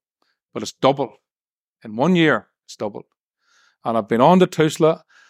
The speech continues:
and they're, they're gonna be sending somebody some of these weeks, and they're gonna have a wee slot here in our service. And they're gonna tell us and, and, and promote that, and, and, and who knows. But teach the younger women to love their husbands and their children.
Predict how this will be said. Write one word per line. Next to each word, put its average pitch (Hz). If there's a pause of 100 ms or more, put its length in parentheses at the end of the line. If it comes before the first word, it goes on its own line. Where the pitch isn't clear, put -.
(240)
and 110
they're, 117
they're 117
gonna 123
be 110
sending 139
somebody 131
some 131
of 123
these 120
weeks, 120
and 110
they're 107
gonna 113
have 117
a 113
wee 127
slot 131
here 127
in 120
our 110
service. - (420)
And 110
they're 104
gonna 104 (160)
tell 123
us 123
and, 113
and, 110
and 107
promote 117
that, 113
and, 110
and, 107
and 104
who 117
knows. - (1080)
But 131 (800)
teach -
the 208
younger 185
women 156
to 127
love 180
their 202
husbands 120 (380)
and 143
their 151
children. 147